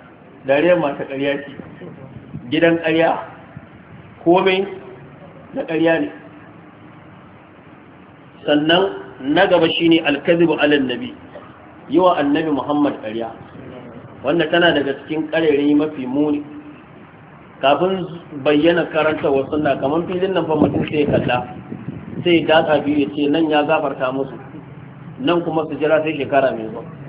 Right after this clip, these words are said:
Sai da ta kai fa mutum kana zuwa gurin shi ya ce, "Yanzu ma'aikin Allah ya zo suka ci shinkafa da wake." Yanzu, yanzu nan ya sha kwana. Ya sa ka kai gudun da baka shirya ba. Kana ɗan leƙe-leƙe, wa za ka gano ma'aikin Allah yanzu nan sai mutum shinkafa da wake.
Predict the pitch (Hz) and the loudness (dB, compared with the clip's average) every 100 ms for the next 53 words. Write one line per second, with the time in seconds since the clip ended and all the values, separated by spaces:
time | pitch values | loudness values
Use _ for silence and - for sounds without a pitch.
0 | - - - - - - 143 143 - - | -14 -14 -14 -14 -16 -16 -16 -16 -16 -16
1 | - - - - - 156 190 190 175 170 | -16 -18 -18 -18 -10 2 4 4 2 0
2 | 180 170 170 170 147 139 147 208 190 151 | 0 2 2 0 -4 -4 0 2 0 0
3 | 190 180 156 156 156 143 151 151 147 127 | -2 0 2 2 2 4 2 0 -4 -4
4 | - 151 135 135 160 147 147 151 151 151 | -2 -2 0 2 2 2 2 0 0 0
5 | 147 131 139 139 143 143 135 127 123 123 | 0 0 0 -2 -6 -8 -8 -6 -4 2
6 | 135 113 107 - - - - - - - | 0 0 -8 -10 -18 -20 -20 -18 -16 -12
7 | 123 - - - - 131 135 151 175 160 | -12 -14 -16 -16 -12 -6 0 4 4 6
8 | 160 143 143 135 139 131 - - - - | 4 4 2 0 -2 -6 -12 -16 -16 -16
9 | - - - - - - - - - - | -16 -16 -16 -16 -18 -18 -18 -18 -18 -10
10 | 127 180 175 175 165 147 170 170 151 135 | -2 0 0 0 0 2 2 2 0 -2
11 | 120 127 147 123 - - - - - - | -4 -2 0 0 -4 -10 -16 -14 -14 -12
12 | - - - 165 180 170 170 170 165 165 | -14 -16 -2 2 4 4 4 4 2 2
13 | 165 160 160 156 170 175 147 151 156 165 | 2 0 0 4 4 4 4 4 4 4
14 | 143 139 135 147 143 131 156 147 151 139 | 2 -2 -2 0 2 2 0 0 0 -2
15 | 143 139 143 151 135 131 135 117 104 | -4 -6 -4 -6 -6 -6 -6 -8 -10